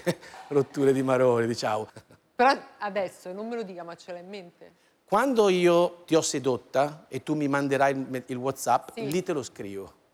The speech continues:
Speaker 2: A Valerio Palmieri su chi ha detto, che mi guarda quella faccetta?
Speaker 1: Perché cercano di sedurti, non so se te ne sei accorta.
Speaker 2: <laughs> Ha fatto
Speaker 1: Ok.
Speaker 2: lo sguardo da Winnie
Speaker 1: Quello
Speaker 2: the
Speaker 1: un po'
Speaker 2: Pooh.
Speaker 1: così. Hai sentito qualcosa?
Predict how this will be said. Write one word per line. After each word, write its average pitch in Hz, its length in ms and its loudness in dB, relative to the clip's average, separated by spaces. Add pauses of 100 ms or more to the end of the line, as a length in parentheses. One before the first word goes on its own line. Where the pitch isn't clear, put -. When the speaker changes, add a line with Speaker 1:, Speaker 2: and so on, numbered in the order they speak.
(1200)
Speaker 2:
A 214 80 4
Valerio 277 480 2
Palmieri 233 640 2
su 220 260 -10
chi 208 300 -8
ha 208 80 2
detto, 185 480 -4
che - 120 -8
mi 349 120 -8
guarda 202 360 0
quella 190 180 -12
faccetta? 190 760 -12 (280)
Speaker 1:
Perché - 320 -2
cercano 139 320 -4
di 135 80 -6
sedurti, 113 540 -10
non 104 160 -12
so 110 140 -10
se 117 160 -12
te 113 80 -10
ne 123 100 -6
sei 131 160 -4
accorta. - 540 -4
Speaker 2:
<laughs> 330 420 -10 (280)
Ha 254 120 0
fatto 269 300 0
Speaker 1:
Ok. 269 60 4
Speaker 2:
lo 269 100 4
sguardo 247 440 0
da 220 120 -2
Winnie 240 180 -4
Speaker 1:
Quello 131 220 4
Speaker 2:
the 139 80 4
Speaker 1:
un 202 40 -6
po' 147 100 0
Speaker 2:
Pooh. 143 100 2
Speaker 1:
così. 151 220 0
Hai 180 120 2
sentito 277 320 -2
qualcosa? 104 560 -4